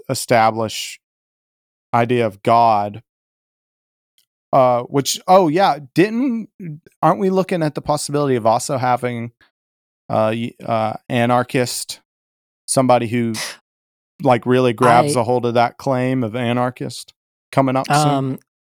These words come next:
Speaker 2: I, I initially thought he was an anarchist, and he filled out the, uh, contact form, and he's actually an, an, an anarcho-capitalist, which is actually quite different.
Speaker 1: <laughs> Okay.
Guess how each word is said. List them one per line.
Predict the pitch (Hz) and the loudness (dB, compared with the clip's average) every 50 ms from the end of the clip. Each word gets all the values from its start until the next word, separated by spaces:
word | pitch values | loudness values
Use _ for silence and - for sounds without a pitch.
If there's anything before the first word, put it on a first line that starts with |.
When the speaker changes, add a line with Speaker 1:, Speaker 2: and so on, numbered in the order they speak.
| _ _ _ _ _ - | _ _ _ _ _ -2
Speaker 2:
I, | 139 135 135 139 139 - | -2 -2 -2 -2 -4 -4
I | 131 123 127 | -4 -4 -4
initially | 127 123 117 110 110 110 - - 135 120 117 113 | -4 -4 -6 -6 -6 -8 -8 -6 -6 -8 -8 -8
thought | - - 123 120 120 | -6 -6 -6 -4 -4
he | 120 120 | -4 -4
was | 120 117 123 | -6 -6 -6
an | 120 | -6
anarchist, | 120 120 120 123 123 123 117 - 135 127 123 - - - - - - | -6 -4 -4 -4 -4 -6 -6 -6 -6 -6 -6 -6 -8 -8 -8 -10 -8
and | 135 117 117 117 107 | -8 -8 -8 -8 -6
he | 104 135 | -6 -8
filled | 123 - - 143 131 127 123 | -8 -6 -6 -4 -4 -4 -4
out | 120 117 117 - _ | -6 -6 -8 -8 _
the, | - 117 113 110 107 | -10 -8 -8 -8 -10
uh, | 104 | -10
contact | - - - 120 110 - - 123 117 - | -12 -10 -10 -10 -8 -8 -8 -10 -10 -10
form, | - - 131 123 120 123 123 127 - - - | -10 -8 -8 -6 -6 -6 -6 -8 -8 -8 -8
and | 123 117 117 | -8 -8 -8
he's | 117 113 - - | -8 -10 -10 -10
actually | - 120 120 - - - 135 123 117 | -10 -10 -8 -8 -8 -8 -6 -6 -8
an, | 110 110 113 | -8 -10 -10
an, | 110 117 - _ _ _ | -12 -12 -14 _ _ _
an | - 123 123 - _ _ _ - | -10 -10 -10 -12 _ _ _ -6
anarcho-capitalist, | 127 127 131 127 135 143 - - 143 123 107 - - 120 113 110 - 113 110 104 104 104 104 - - 127 | -4 -2 -2 -2 -2 -2 -4 -4 -6 -6 -6 -6 -8 -8 -8 -8 -8 -10 -10 -10 -10 -10 -12 -10 -10 -10
which | 113 - - 123 | -10 -8 -8 -8
is | 110 107 | -8 -8
actually | 110 107 107 - - - 127 107 101 104 107 _ _ _ _ _ _ _ _ _ _ _ _ _ _ - | -8 -10 -10 -10 -10 -10 -10 -10 -12 -14 -16 _ _ _ _ _ _ _ _ _ _ _ _ _ _ -10
quite | - 135 113 107 - | -6 -6 -6 -6 -8
different. | 107 101 - - 104 101 - - _ _ _ | -14 -14 -12 -12 -12 -12 -12 -14 _ _ _
Speaker 1:
<laughs> | - 214 - - 208 190 - - 196 - _ 190 | 2 2 4 2 0 -2 0 -2 -6 -4 _ -2
Okay. | 160 131 143 156 - - 143 127 113 | 0 0 -2 -4 -4 -4 -2 -2 -4